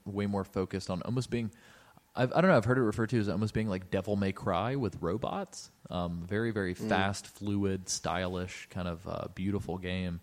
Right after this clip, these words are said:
Speaker 1: Um, and Zone of the Enders one, you can kind of see where it got its start, but it's by no means,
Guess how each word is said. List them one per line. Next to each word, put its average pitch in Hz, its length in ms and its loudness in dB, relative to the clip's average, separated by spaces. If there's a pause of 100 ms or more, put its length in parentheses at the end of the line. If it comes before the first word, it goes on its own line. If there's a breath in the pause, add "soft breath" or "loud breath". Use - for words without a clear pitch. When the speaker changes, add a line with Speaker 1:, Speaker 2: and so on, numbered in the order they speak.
(380 loud breath)
Speaker 1:
Um, 85 380 -4
and 95 140 -2
Zone 123 160 2
of 147 40 2
the 147 60 2
Enders 117 240 0
one, 113 340 0
you 101 100 0
can 101 120 -4
kind 123 180 -2
of 110 80 -2
see - 280 -2
where 90 200 0
it - 80 -6
got 87 160 -2
its - 180 -8
start, 131 520 -2
but 95 100 -4
it's 87 180 -4
by 90 220 0
no 92 300 0
means, 87 600 -2